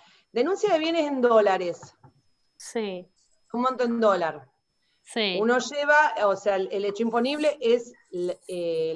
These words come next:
Speaker 1: la interposición del escrito de denuncia de bienes, es esa fecha.
Speaker 2: Mira, ahí, ahí diciendo, ahí el, el hecho imponible queda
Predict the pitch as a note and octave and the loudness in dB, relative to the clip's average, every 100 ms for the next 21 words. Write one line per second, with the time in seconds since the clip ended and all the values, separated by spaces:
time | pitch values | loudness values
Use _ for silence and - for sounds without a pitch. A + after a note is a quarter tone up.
0 | D#3+ E3+ E3 D#3+ F3 - D#3 A#3 B3 A3+ | -6 -10 -8 -8 -10 -12 -4 -2 0 0
1 | - B3 A#3+ A3+ G3+ A#3 A#3 A3 C4 A3+ | -2 -4 0 0 0 -2 0 2 2 0
2 | G3 G3 A3 A3 A3 B3+ A#3 A3+ F3+ C#3+ | 0 -2 -2 0 0 2 0 0 -4 -4
3 | - _ _ _ _ _ A#3 B3+ A#3+ G3+ | -12 _ _ _ _ _ 0 4 6 4
4 | - A3+ C#4+ F4 F#4+ - A3+ D4 F4+ F4+ | 2 2 4 6 4 2 0 0 2 0
5 | - G3+ F3+ F3 F#3 G#3 C4+ E4+ F#4 F#4 | -2 -8 -8 -8 -4 0 2 2 2 2
6 | E4+ D4 - - A3+ A3 G#3+ G#3 F#3+ - | 0 -2 -6 -6 -4 -2 -2 -4 -10 -18
7 | - _ _ _ A#3+ C#4 F#4+ F#4+ F#4 B3 | -20 _ _ _ -2 0 2 4 2 4
8 | A#3+ C#4+ E4 F4 C#4+ A3 - - C4+ D#4 | 0 0 0 0 0 -4 -12 -8 -4 0
9 | D4 A3+ | 0 0